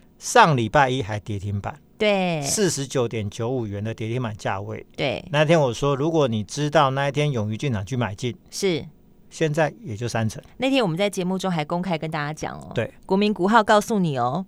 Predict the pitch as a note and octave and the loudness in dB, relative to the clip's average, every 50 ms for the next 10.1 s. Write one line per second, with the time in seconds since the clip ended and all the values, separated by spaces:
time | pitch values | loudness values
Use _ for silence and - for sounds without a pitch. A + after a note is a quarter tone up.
0 | - _ A3+ B3 A#3+ G3+ F#3+ F#3+ G#3+ A3+ A3 G3+ E3 C3+ B2 D#3 A3 G3+ F3+ E3 | -8 _ 2 2 4 4 2 4 6 4 4 4 2 0 0 0 2 4 6 6
1 | D#3+ D#3+ D#3+ E3+ G3+ D3+ C#3 B2 B2 - A3+ A#3 G3+ A#3 A3 A3 G#3 G3 - - | 6 6 4 4 4 4 4 4 4 0 -2 -2 2 4 4 6 6 2 0 0
2 | F3+ G#3+ G#3+ F#3+ F#3+ F#3+ - D#3+ D3+ - - D#3+ D3 - E3+ F3 F3 E3 C3+ - | 2 2 2 2 2 -2 -6 -6 -6 -6 -8 -8 -4 -4 -2 -2 -2 -4 -2 2
3 | D3 C#3 C3 A#2 - F#3 F#3+ F3+ F#3 F#3 F3+ E3 F3+ F3+ F#3 F#3 F3 - _ _ | 2 4 4 4 6 6 6 8 8 6 6 6 6 6 6 4 2 -4 _ _
4 | - D3+ D#3 D3+ E3 E3 E3 C3+ A#2 G2+ D#3 D3+ D3 D3+ D3 - A2+ F#2+ A2 A2 | 2 4 4 4 4 4 4 2 2 2 0 0 0 -2 -2 -4 -6 -6 -4 2
5 | C3+ C#3+ B2+ A#2+ A2+ G#2+ A2 - C#3+ C#3+ - G3 E3+ D3 C#3+ C#3+ D#3+ D3 C3 - | 4 4 4 4 2 -2 0 2 4 4 6 6 6 4 4 6 6 4 4 2
6 | A#2+ A2+ G#2 - - - A2 G#2 - - - - F#3 F#3 E3+ D#3 C3+ - F3+ F3+ | -2 -6 -8 -10 -6 -6 -4 -4 -6 -8 -10 -4 -2 0 0 0 -2 -4 -6 4
7 | - D#3 E3+ - C3+ G#2+ - - - B2+ - - G#2+ G#2 A2+ - - - - - | 6 6 6 6 4 -2 -4 -8 -10 -8 -8 -8 -6 -6 -8 -10 -14 -14 -16 -18
8 | - - - - A3 A#3+ B3 A#3+ A#3 A3+ - - F#3+ - - - - C3 C#3 C#3+ | -20 -20 -8 -2 0 2 2 4 4 6 6 6 4 4 0 0 0 -2 2 4
9 | A3 G#3 G#3+ G#3+ F3+ G3 G3+ F3+ F3+ F#3+ F3 E3 C3+ A2+ - C3 B2+ C#3+ - - | 4 6 8 6 8 8 6 6 6 6 4 4 2 0 -2 -6 -6 -8 -4 0
10 | G3+ F3+ | 2 2